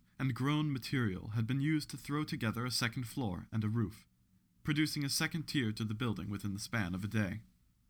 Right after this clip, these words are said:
This tier was home to three more laboratories, one to the left, one to the right, and a third at the end, no walls separating them.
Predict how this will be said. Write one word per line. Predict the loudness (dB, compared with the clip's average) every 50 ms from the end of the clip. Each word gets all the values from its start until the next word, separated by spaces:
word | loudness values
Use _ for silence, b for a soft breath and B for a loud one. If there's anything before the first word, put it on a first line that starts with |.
| _ _ _ _ _ _ _ _ _ _ _ _ _ _ _ _ _ _ _ _ _ -4
This | -2 0 0
tier | 2 4 4 6 6 4
was | 2 0 -2
home | 0 0 0 0
to | 0 -4
three | -4 0 2 2 2 2
more | 2 0 0 0 0
laboratories, | 2 2 2 2 0 -2 -2 -4 -6 -6 -8 -12 -14 -18 -20 -20 _ _ _ _ _ _ _ _ _ _ _ _
one | 0 2 2
to | 0 0
the | -2 0
left, | 0 0 -2 -4 -8 -12 -20 _ _ _ _ _ _ _ _
one | 0 2 2
to | 2 2
the | 0 0
right, | 2 2 0 0 -2 -6 -12 -18 _ _ _ _ _ _ _ -2
and | 0 0
a |
third | 0 2 2 2 2 2
at | 0 0 0
the | 0 2
end, | 2 2 0 -2 -4 -8 -12 -20 _ _ _ _ _
no | 0 2 2 2
walls | 2 0 2 2 2 2 2 0 -2 -4 -6 -6
separating | -4 -2 -2 0 0 0 -2 0 -2 -4 -6
them. | -6 -8 -8